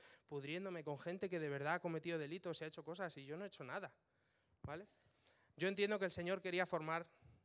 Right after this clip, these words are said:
forjar su carácter y formar, eh, pues,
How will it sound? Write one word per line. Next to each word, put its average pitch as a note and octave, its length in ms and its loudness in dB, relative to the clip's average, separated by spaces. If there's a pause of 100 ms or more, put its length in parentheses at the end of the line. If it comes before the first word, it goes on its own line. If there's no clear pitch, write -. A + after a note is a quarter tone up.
(140)
forjar D3+ 380 -2
su D#3+ 140 -10
carácter D#3+ 440 -2
y D#3 80 -6
formar, C#3 460 -6 (680)
eh, B2 640 -8 (300)
pues, - 340 -10